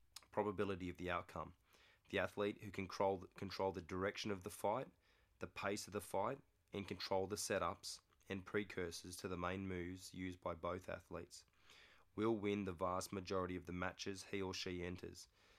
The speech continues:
This is a huge topic that cannot be addressed in an Instagram post, but I s-, but I shall s-, give a simplified ex-, example. George Saint Pierre is the quintessential example of an athlete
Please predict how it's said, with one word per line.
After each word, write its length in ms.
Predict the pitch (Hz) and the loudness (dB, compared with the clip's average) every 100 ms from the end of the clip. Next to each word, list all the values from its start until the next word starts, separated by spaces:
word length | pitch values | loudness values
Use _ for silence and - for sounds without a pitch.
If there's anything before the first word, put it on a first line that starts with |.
| _ | _
This 160 | - 92 | -4 -2
is 80 | 92 | -4
a 40 | |
huge 360 | 92 104 107 - | -2 -2 -2 0
topic 380 | - 85 - | 0 0 -2
that 120 | - - | -6 -4
cannot 300 | - 92 - | -2 -2 0
be 140 | 98 | -2
addressed 480 | 95 95 85 - - _ _ | 0 -2 -2 -4 -12 _ _
in 80 | - | -4
an 80 | 92 | -2
Instagram 480 | 95 92 87 82 82 | -2 -4 -4 -4 -4
post, 360 | 85 85 - - - - - - | -6 -6 -8 -18 -20 -20 -8 4
but 100 | 90 | 4
I 60 | |
s-, 260 | 85 - - - - | 4 0 -6 -12 0
but 120 | 90 | 2
I 40 | |
shall 260 | 90 - 90 | 2 0 0
s-, 180 | 87 - - _ - | -2 -12 -20 _ -4
give 260 | 107 113 - | 0 0 0
a 60 | |
simplified 800 | 98 - 110 - 101 - 98 98 | -4 -2 -2 2 -2 2 4 4
ex-, 240 | 95 92 - - | 2 -2 -10 -12
example. 520 | - 85 90 90 87 85 - - - - - - | -10 -2 -2 -2 -6 -8 -14 -20 -20 -20 -20 -18
George 360 | - 101 101 107 | 0 4 4 4
Saint 260 | - 101 98 | 2 0 0
Pierre 360 | 107 98 87 110 - _ _ _ - | 0 2 2 -4 -14 _ _ _ -10
is 120 | 104 | -8
the 60 | 90 | -8
quintessential 640 | - 104 98 - 98 92 | -2 -2 -2 -2 -2 -2
example 540 | 101 90 92 90 87 87 | -4 -2 -2 -2 -2 -2
of 80 | 85 | -2
an 100 | 90 | 0
athlete 440 | 98 98 - 107 | 0 0 0 -2